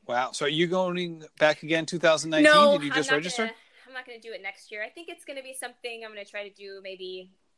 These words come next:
Speaker 2: every few years or so, but I feel kinda selfish making our, you know, family vacations centered around my, you know, running. So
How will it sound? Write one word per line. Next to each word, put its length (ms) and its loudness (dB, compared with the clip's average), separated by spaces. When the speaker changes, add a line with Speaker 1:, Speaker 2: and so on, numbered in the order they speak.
Speaker 2:
every 240 -8
few 200 -18
years 260 -8
or 40 -16
so, 340 -8
but 200 -2
I 60 -14
feel 200 -6
kinda 280 -12
selfish 480 -10
making 320 -12
our, 400 -4
you 100 -12
know, 140 -6
family 300 -6
vacations 1080 -14
centered 440 -12
around 480 -6
my, 340 -6
you 140 -8
know, 200 -4
running. 500 -6
So 480 -2